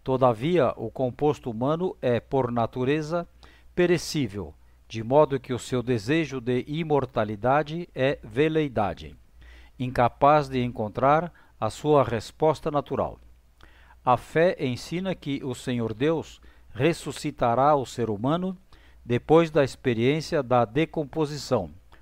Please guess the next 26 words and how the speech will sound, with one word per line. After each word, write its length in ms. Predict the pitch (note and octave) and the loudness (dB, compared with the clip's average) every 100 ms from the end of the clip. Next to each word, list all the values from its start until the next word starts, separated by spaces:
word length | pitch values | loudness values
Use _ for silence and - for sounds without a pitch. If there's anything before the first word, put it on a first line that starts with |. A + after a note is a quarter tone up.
| _ - | _ 2
ou 280 | C3 D#3+ - | 6 6 2
da 180 | C3+ D3+ | 2 2
morte, 540 | B2 G2+ - - - - - _ | 4 0 -2 -14 -20 -20 -20 _
sendo 380 | - C3+ C3 A#2 | -6 -4 -4 -4
Cristo 560 | - D3+ F#3+ - A2+ - | -2 0 -2 -6 -14 -6
o 160 | B2+ | -6
penhor 560 | B2 A#2 A2 C#3+ F3 F3+ - _ - | 0 0 4 6 4 2 -14 _ -4
e 100 | A#2+ | 2
o 80 | D#3 | 2
exemplar 680 | B2+ C3+ G#2+ B2 C#3+ D#3+ | 2 -2 -2 4 4 4
da 160 | D3+ C3+ | 2 0
ressurreição 840 | B2+ A#2+ B2 A2+ A2 - D#3 E3+ | -2 -6 -4 -4 -4 0 0 0
de 140 | C3+ A#2 | -4 -8
todos 500 | - D#3+ F3 D#3 D3 | 0 2 2 -2 -4
os 180 | C#3 A2 | -4 -2
homens. 520 | F#2 D#2+ E2 - - _ _ - _ _ _ _ _ - - _ _ - _ _ _ - - - - - - | -4 -6 -18 -20 -20 _ _ -20 _ _ _ _ _ -20 -20 _ _ -20 _ _ _ -20 -20 -20 -20 -20 0
Comentário. 840 | F3+ F3+ E3+ D#3+ A#2+ F2 E2 D2+ - - - - - - - - - _ _ _ - | 4 4 2 0 -2 -2 -6 -14 -18 -20 -20 -20 -20 -20 -20 -20 -20 _ _ _ -20
Sabe-se 580 | - F#3+ F#3+ D3+ - B2+ | 0 4 4 2 -10 -4
que 100 | B2+ | -2
a 80 | G#2+ | 0
morte 520 | B2 D3 - F3 - | 0 0 -2 -12 -10
não 280 | C3+ C#3 D#3 | -4 -2 -2
põe 260 | D#3+ D3 B2 | -2 -2 -4
fim 300 | - D3 C3 | -6 -6 -6
por 260 | - A2 | -6 -6
completo 640 | - A2 G2 B2+ C#3 - | -4 -6 -2 -2 -2 -8